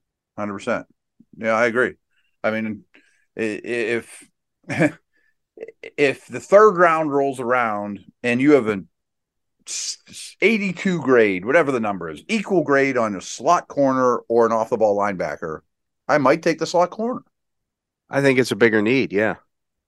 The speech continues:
Speaker 1: Yeah, right, right, for how they're constructed right now.
Speaker 2: Without a doubt, yeah. So, interesting. Um, you know, it's, it's always interesting to me to look and see what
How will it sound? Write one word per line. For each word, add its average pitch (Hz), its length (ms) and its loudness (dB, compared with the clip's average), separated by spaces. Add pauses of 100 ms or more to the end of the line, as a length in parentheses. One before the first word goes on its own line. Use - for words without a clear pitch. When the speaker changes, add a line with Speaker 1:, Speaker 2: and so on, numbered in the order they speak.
(220)
Speaker 1:
Yeah, 139 200 4
right, 123 140 4
right, 123 240 4 (100)
for - 100 -6
how 117 140 0
they're 113 120 0
constructed 117 440 -6
right 120 160 0
now. 127 240 -10 (720)
Speaker 2:
Without 95 240 -2
a 92 40 -4
doubt, 95 380 -2
yeah. 95 220 -6
So, 92 340 -2 (420)
interesting. 131 580 4 (160)
Um, 101 520 2
you 110 80 -2
know, 101 100 -2
it's, 101 140 -6 (100)
it's - 140 -6
always 196 440 6
interesting 139 460 -2
to 110 60 -2
me 110 140 0
to 101 60 -4
look 107 220 -2
and 98 100 -8
see 113 240 -2
what 104 320 -2